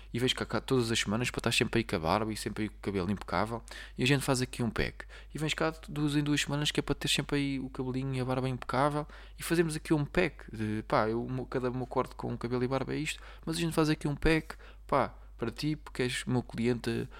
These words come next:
habitual, meu cliente, eh, eh, pá, quero também, eh, fazer aqui um, fa-, faço aqui um desconto. E tu, pá, ganhamos os dois.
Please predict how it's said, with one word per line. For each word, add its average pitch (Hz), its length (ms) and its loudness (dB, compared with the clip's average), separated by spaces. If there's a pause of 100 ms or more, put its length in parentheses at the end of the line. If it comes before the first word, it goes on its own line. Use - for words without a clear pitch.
(120)
habitual, 120 580 2
meu 127 160 -2
cliente, 117 840 0 (380)
eh, 110 300 -6
eh, 101 320 -8 (480)
pá, 117 120 -4
quero 117 480 2
também, 120 440 0 (440)
eh, 113 120 -8
fazer 117 280 -4
aqui 117 240 -4
um, 107 560 -2
fa-, - 160 -8
faço - 280 -4
aqui - 160 -10
um 117 100 -4
desconto. 127 540 -2 (240)
E 120 80 -2
tu, 123 420 0
pá, 104 180 2
ganhamos 123 360 4
os 110 100 2
dois. 92 320 -4